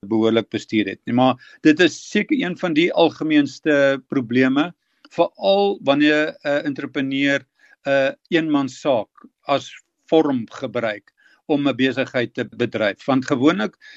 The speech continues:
is dit minder 'n geval waar maatskappye en beslote korporasies gebruik word, omdat daar in die maatskappy of in die beslote korporasie 'n aparte bankrekening wel oopgemaak word.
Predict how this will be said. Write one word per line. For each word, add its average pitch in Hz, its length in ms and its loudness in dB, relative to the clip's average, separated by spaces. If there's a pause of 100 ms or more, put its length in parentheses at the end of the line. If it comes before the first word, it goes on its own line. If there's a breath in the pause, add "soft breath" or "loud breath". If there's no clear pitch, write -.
(300 loud breath)
is 147 180 2
dit 151 240 4
minder 143 360 4
'n 151 60 4
geval 147 400 2
waar 131 200 6
maatskappye 135 720 -2
en 123 500 -4
beslote 147 400 -4
korporasies 120 920 -4 (160 soft breath)
gebruik 127 500 0
word, 160 300 -2
omdat 147 360 0
daar 135 300 4 (160)
in 160 180 0
die 151 140 2
maatskappy 131 720 -2
of 123 260 -8
in 139 140 -2
die 131 80 -4
beslote 127 440 -6
korporasie 117 800 -2 (400 soft breath)
'n 135 240 2 (120)
aparte 131 500 -2
bankrekening 113 880 -6
wel 120 300 2
oopgemaak 104 540 -6 (180)
word. 110 240 0